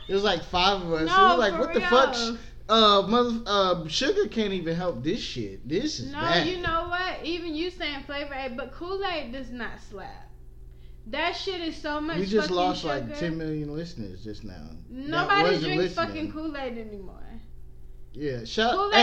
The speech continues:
Speaker 1: hey,
Speaker 2: is disgusting.
Speaker 1: hey,
Speaker 2: Like,
Speaker 1: we
Speaker 2: Drake
Speaker 1: sitting in,
Speaker 2: makes
Speaker 1: hold on.
Speaker 2: Kool-Aid, and it's like,
Speaker 1: We're sending prayers out to you if you still fucking drinking Kool-Aid.
Speaker 2: You're doing bad.
Speaker 1: It's okay.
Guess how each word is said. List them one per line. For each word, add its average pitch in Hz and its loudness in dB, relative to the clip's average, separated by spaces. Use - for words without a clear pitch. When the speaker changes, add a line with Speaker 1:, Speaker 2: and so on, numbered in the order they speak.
Speaker 1:
hey, 170 6
Speaker 2:
is - -2
disgusting. 311 0
Speaker 1:
hey, 214 8
Speaker 2:
Like, 226 10
Speaker 1:
we 320 10
Speaker 2:
Drake - 0
Speaker 1:
sitting 466 12
in, 233 6
Speaker 2:
makes 202 6
Speaker 1:
hold 233 8
on. - 2
Speaker 2:
Kool-Aid, 359 0
and 294 0
it's 320 -6
like, 330 0
Speaker 1:
We're 233 8
sending 226 2
prayers 190 2
out 147 -2
to 151 -6
you 143 -2
if 120 -8
you 151 0
still 131 -2
fucking 117 -6
drinking 104 -8
Kool-Aid. 92 -8
Speaker 2:
You're 285 -2
doing 277 0
bad. 202 -4
Speaker 1:
It's 170 -4
okay. 90 -8